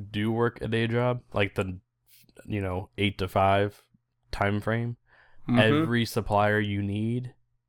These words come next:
Speaker 1: is open. The minute you get off work, every supplier you need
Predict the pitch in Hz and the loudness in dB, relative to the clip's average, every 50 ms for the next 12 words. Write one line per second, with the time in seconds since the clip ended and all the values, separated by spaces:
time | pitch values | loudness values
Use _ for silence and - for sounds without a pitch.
0 | _ _ - - 107 95 98 92 87 - 76 90 - - _ _ - _ _ _ | _ _ -2 0 0 2 0 -2 -2 -4 -10 -12 -12 -18 _ _ -20 _ _ _
1 | _ - - 92 92 92 95 107 117 123 127 - - 113 113 110 113 120 113 117 | _ -8 -4 -4 -2 0 2 2 4 2 2 -2 -2 -4 -4 0 0 0 2 4
2 | 113 113 110 - - 127 123 131 131 - - - _ - - 104 107 110 110 104 | 2 2 2 0 -4 -4 -4 -4 -6 -10 -20 -20 _ -4 -2 0 0 0 0 -2
3 | - 110 107 113 110 107 107 107 104 104 101 104 104 107 117 127 127 131 131 127 | -4 -6 -2 -2 0 0 0 0 -2 -2 -2 -2 0 0 0 2 2 0 0 -4